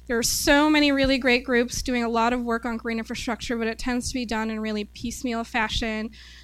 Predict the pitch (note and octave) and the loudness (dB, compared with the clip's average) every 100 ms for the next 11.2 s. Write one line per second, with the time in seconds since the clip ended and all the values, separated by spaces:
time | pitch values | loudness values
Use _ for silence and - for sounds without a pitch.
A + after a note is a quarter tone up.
0 | - B3 A#3+ - A#3 B3+ B3 A#3 A3+ A#3 | -6 -4 -2 -2 -2 -4 -6 -4 -4 -2
1 | A3 A#3+ E4 E4 D#4+ D4 D#4 D4+ D4 D#4 | -2 0 4 4 2 0 4 6 4 2
2 | - D4 D4 - D#4 D4+ B3+ A#3+ B3 - | 0 -2 -2 -2 -2 0 -4 -4 -8 -8
3 | - A#3+ A#3+ A#3 B3 B3+ B3+ C4 B3 C4+ | -2 -2 0 0 0 -2 -2 -6 -4 -8
4 | B3 B3+ A#3+ A#3+ A3+ A3 G#3+ - - - | -4 -6 -4 -4 -2 -2 -4 -8 -20 -20
5 | - D4 C#4+ A3+ B3+ B3 C4 D#4+ E4 - | -4 4 4 4 4 6 6 6 4 -4
6 | - - A#3+ A#3 A#3 A3+ A3+ A#3 A3 A3 | -14 2 4 4 2 0 -2 -4 -4 -4
7 | B3+ A#3 G#3 - - - - B3 A3 G#3 | -4 -4 -6 -10 -10 -12 -6 -2 0 -2
8 | A#3 A#3+ A#3 A#3 A#3+ B3+ A#3 A#3+ A#3 - | 2 2 4 2 0 -4 -2 -2 -2 -4
9 | - B3 A3+ A#3 A#3 - C4 C#4 - - | -2 -2 0 2 0 0 -2 -2 -8 -4
10 | A3+ A3+ A3 A#3 A#3 A3+ A3+ A3 - A#3+ | -2 -2 -4 -6 -4 -4 -4 -6 -6 -6
11 | A3+ | -6